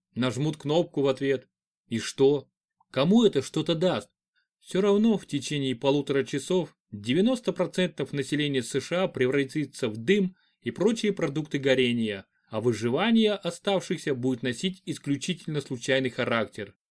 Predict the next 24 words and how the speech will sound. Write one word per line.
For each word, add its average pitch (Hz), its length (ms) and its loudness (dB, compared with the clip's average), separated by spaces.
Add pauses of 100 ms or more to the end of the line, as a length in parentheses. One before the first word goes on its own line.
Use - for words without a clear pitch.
(340)
От 110 200 -10
таких 120 440 -4
мыслей 196 460 2
у 135 100 -8
полковника 156 680 -2
даже 143 400 0
заболела 123 460 2
голова. 117 520 -4 (680)
«И 113 100 0
как, 180 540 0
по-вашему, 139 500 2
можно 139 300 2
этого 127 360 2
избежать?» 120 560 0 (400)
Наконец 180 460 0
нарушил 165 360 -2
молчание 147 520 0
генерал, 135 580 0 (300)
угнетаемый 202 640 2
столь 170 280 2
же 139 120 0
погаными 156 460 0
размышлениями. 123 960 0 (560)
«Никак», 147 680 0